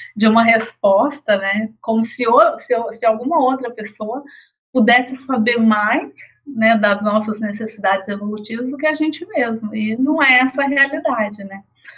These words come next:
E uma das coisas que me chamou a atenção, por exemplo, naquela projeção que eu relatei aqui no início,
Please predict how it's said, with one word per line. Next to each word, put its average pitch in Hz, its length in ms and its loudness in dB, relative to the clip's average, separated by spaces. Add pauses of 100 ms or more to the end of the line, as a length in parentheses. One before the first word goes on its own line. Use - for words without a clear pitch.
(220)
E 214 260 6
uma 240 220 6
das 254 160 2
coisas 233 180 0
que 220 100 -4
me 220 120 4
chamou 208 320 0
a 208 60 0
atenção, 202 340 -6
por 202 120 -10
exemplo, 196 280 -10
naquela 196 320 -2
projeção 196 560 -8
que 190 80 -12
eu 185 40 -10
relatei 196 520 -2
aqui 208 200 -4
no 190 120 -6
início, 202 600 -2